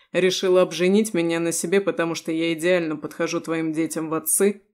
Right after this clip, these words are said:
Похож на них внешне, и ты сможешь выводить меня в высший свет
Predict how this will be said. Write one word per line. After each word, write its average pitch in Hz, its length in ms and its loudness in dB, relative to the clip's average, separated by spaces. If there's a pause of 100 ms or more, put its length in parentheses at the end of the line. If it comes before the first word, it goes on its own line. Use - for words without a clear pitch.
(340)
Похож 185 480 0
на 165 100 -2
них 160 240 -6
внешне, 165 560 -2
и 151 40 -2
ты 156 180 -4
сможешь 156 500 -4
выводить 165 540 0
меня 160 240 -2
в 151 60 -12
высший 156 320 -4
свет 190 400 -2